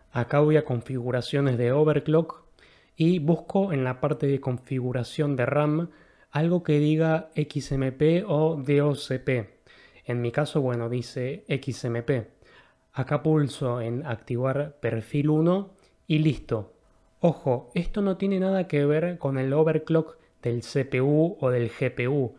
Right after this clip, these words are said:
Lo que estamos haciendo no es forzar la memoria ram, simplemente le decimos a la bios que configure correctamente las frecuencias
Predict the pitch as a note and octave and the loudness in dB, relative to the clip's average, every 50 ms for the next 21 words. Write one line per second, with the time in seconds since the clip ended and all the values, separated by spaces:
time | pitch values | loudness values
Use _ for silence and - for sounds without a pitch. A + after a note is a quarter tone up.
0 | - _ _ _ _ _ _ _ - C#3 - - D3+ - G#3 G#3 G#3 F3+ - F#3 | -18 _ _ _ _ _ _ _ -8 -4 -2 -2 -2 0 0 0 0 0 0 -2
1 | D#3 - - F#3+ F3+ F3+ E3+ D#3 D3 D#3 D#3+ F3 F3 - - _ _ _ _ - | -2 -2 0 0 2 2 2 2 2 2 2 0 -2 -6 -14 _ _ _ _ -4
2 | C#3+ C#3+ D#3+ E3+ E3+ E3+ D#3 - - - _ _ _ - - B2+ A#2+ B2+ A#2+ - | 0 2 2 4 4 2 0 -2 -8 -16 _ _ _ -4 -2 -2 -2 -2 -2 -2
3 | - C#3+ C3+ C3+ C3 B2+ B2 B2 A#2+ A#2+ B2+ B2+ B2 A#2+ B2+ B2+ B2 B2 A#2+ A#2 | -2 -2 0 0 -2 -2 -2 -2 -2 -2 0 0 0 0 0 0 -2 -2 -4 -8
4 | - _ _ _ _ _ _ _ _ - - E3+ E3+ D#3+ F3 F3 F3 F3+ F3+ F#3 | -12 _ _ _ _ _ _ _ _ -4 -2 0 0 2 2 4 4 2 2 2
5 | F#3 E3+ D3+ C#3 C3+ C3 B2 - D#3+ D3+ D3+ D3+ - - C3+ B2 A#2+ B2 C3 C#3+ | 2 2 2 2 2 0 -2 -2 -2 -2 -2 -2 -4 -6 -6 -4 -4 -4 -2 -2
6 | D3 D3 D3 D#3+ E3+ E3+ - - - _ _ _ - F3+ F3 - G3 F#3 E3+ - | 0 2 2 2 0 -2 -6 -12 -20 _ _ _ -6 -6 -2 0 0 0 0 2
7 | F3 D#3+ D3 D#3 D#3 E3+ F3+ F3 - C#3 C3 C3 C#3+ C#3+ - - - D3+ D3+ D3 | 0 0 2 2 2 2 0 0 0 0 0 0 0 -2 -4 -4 -4 -2 0 0
8 | D3+ D#3+ D#3 - F3 F3+ G3 F#3+ - D#3+ E3 D#3+ - - - D3 C#3 - - D#3 | 0 -2 0 -2 -2 -2 -4 -4 -4 -4 -4 -4 -6 -6 -4 -2 -2 0 2 2
9 | D#3 D3+ D3 C3 - - C#3+ D3 C#3+ - - | 2 2 2 -2 -2 -2 -2 -2 -2 -4 -10